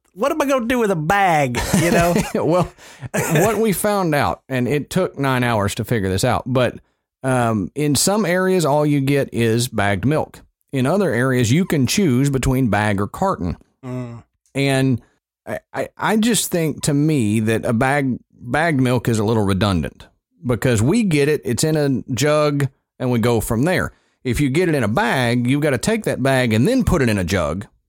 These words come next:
Speaker 1: Yeah.
Speaker 2: And then, you know, so it just, it seems redundant and wasteful to me. But, you know,
Speaker 1: I'm sure there is a good logical reason for it.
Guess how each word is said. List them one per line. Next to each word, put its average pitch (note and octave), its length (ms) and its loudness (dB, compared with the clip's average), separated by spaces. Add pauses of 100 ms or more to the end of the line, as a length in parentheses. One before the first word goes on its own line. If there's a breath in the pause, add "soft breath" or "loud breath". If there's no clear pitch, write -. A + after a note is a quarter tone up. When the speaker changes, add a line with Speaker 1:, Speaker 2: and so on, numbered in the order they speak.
(400)
Speaker 1:
Yeah. D#3+ 180 -2
Speaker 2:
And B2+ 220 2
then, F3+ 240 0
you E3 100 2
know, C#3+ 260 -2 (280 soft breath)
so D3+ 520 -2
it F3 180 -2
just, F#3 260 -2
it E3+ 140 -2
seems G#3 280 2
redundant D3 480 0
and B2 100 0
wasteful G#2 400 -2
to D2 60 -4
me. B1 180 -6
But, A2+ 260 -4
you D3+ 140 -2
know, C3+ 240 0 (160 loud breath)
Speaker 1:
I'm G#3+ 180 -2
sure A#3 360 0
there D#3+ 220 0
is D#3 140 2
a D3+ 100 0
good E3 520 0
logical C#3 600 -2
reason D3+ 500 0
for B1 300 -18
it. - 60 -20